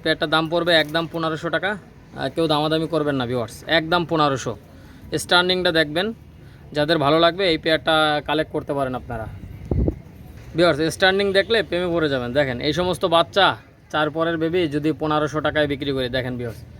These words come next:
তারপর আপনারা যারা, আহ, আহ, অনেক, কোনো দামাদামির অপশন নাই। ভিউয়ার্স, এটা হচ্ছে হোয়াইট কমান্ডো বেবি, এটা চার পরের বেবি। দেখেন স্টার্নিং কোয়ালিটিটা আপনারা দেখেন, চোখটা অবশ্যই দেখাবো, চোখটা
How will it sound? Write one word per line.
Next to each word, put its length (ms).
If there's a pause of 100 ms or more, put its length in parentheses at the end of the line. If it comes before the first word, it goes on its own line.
(380)
তারপর 260
আপনারা 400
যারা, 360
আহ, 460 (480)
আহ, 500 (640)
অনেক, 840
কোনো 140
দামাদামির 400
অপশন 260
নাই। 180 (600)
ভিউয়ার্স, 300
এটা 220
হচ্ছে 380
হোয়াইট 300
কমান্ডো 400
বেবি, 260
এটা 460
চার 180
পরের 260
বেবি। 200
দেখেন 300 (340)
স্টার্নিং 440
কোয়ালিটিটা 480
আপনারা 280
দেখেন, 320 (540)
চোখটা 280
অবশ্যই 380
দেখাবো, 400
চোখটা 340